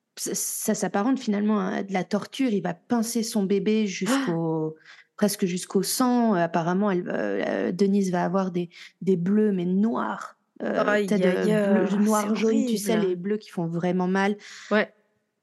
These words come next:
Speaker 1: Alissa découvre aussi que lorsque Denise pleure trop, euh, selon, euh, Steven, il a, hum,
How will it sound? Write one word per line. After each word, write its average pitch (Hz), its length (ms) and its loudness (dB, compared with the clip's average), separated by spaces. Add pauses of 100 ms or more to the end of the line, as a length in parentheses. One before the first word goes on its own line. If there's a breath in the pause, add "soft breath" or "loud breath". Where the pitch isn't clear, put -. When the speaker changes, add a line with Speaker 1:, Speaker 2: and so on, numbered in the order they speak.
(300)
Speaker 1:
Alissa 214 720 0
découvre 220 420 -4
aussi 240 320 -4
que 196 280 -2
lorsque 208 440 -2
Denise 208 640 -2
pleure - 420 -4
trop, 247 640 -2 (220)
euh, 147 300 -6
selon, 190 640 -4
euh, 165 140 -12
Steven, 220 560 -6 (560 soft breath)
il 190 320 2
a, 170 440 0
hum, 165 300 -6